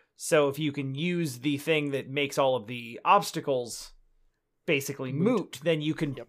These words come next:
Speaker 1: pretty much move in a straight line as much as you want. Um,
Speaker 2: It was, that
Speaker 1: so
Speaker 2: was a
Speaker 1: that
Speaker 2: fun
Speaker 1: works for probably, like, maybe five to ten seconds.
Speaker 2: I, I enjoyed, this is another unique aspect of playing a game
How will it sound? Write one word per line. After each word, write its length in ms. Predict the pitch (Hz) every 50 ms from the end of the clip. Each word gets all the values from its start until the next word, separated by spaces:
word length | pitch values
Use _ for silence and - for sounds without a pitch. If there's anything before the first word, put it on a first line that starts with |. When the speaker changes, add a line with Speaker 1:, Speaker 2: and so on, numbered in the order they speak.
| _ 180
Speaker 1:
pretty 380 | - - - 175 165 151 151
much 280 | 143 143 139 135 - 135
move 240 | 139 135 131 123 127
in 60 | 123
a 40 | 123
straight 260 | - - 127 113 117
line 320 | 127 113 113 110 104 107 - _ _ _ _ _ _ _
as 160 | - 147 139
much 160 | 139 135 123 113
as 80 | 101
you 80 | 110 107
want. 240 | 104 101 120 - - _ _ _ _ _ _ _ _ - - - - - _ _ _ _ _
Um, 480 | - 139 139 139 135 131 127 123 127 120 - _ _ _ _ _ _ _ _ _ _ _ _ -
Speaker 2:
It 60 | -
was, 140 | 180 165 131
that 80 | 160 185
Speaker 1:
so 40 | 214
Speaker 2:
was 80 | 196
a 40 | 202
Speaker 1:
that 40 | 214
Speaker 2:
fun 60 | 190 196
Speaker 1:
works 220 | 160 180 147 -
for 140 | - 180 165
probably, 440 | - - 160 151 151 143 131 147 143
like, 280 | 139 127 123 120 104 - _ _
maybe 400 | 123 127 123 117 120 117 107 98 -
five 340 | - - - 123 117 110 95
to 60 | -
ten 200 | - 120 110 107
seconds. 480 | - 107 110 - 123 120 - - - - _ _ _ _ _ _ _
Speaker 2:
I, 160 | 170 175 180
I 140 | - 156 160
enjoyed, 540 | 170 170 165 143 123 156 165 175 165 165 170
this 200 | 160 160 165 -
is 120 | 165 147 151
another 280 | 147 139 143 135 147
unique 440 | 143 127 127 127 123 131 135 127 - -
aspect 420 | 139 135 127 - - 127 113 -
of 100 | 117 -
playing 220 | - - 127 120 113
a 60 | 113
game 380 | 110 113 113 113 113 110 113